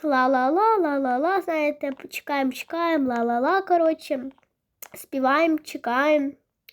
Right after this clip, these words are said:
Чекайте, пишу?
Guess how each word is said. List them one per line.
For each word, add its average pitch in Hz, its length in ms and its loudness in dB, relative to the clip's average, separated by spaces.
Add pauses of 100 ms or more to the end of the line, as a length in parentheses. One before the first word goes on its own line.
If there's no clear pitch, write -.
(2500)
Чекайте, 247 300 -6
пишу? 269 500 0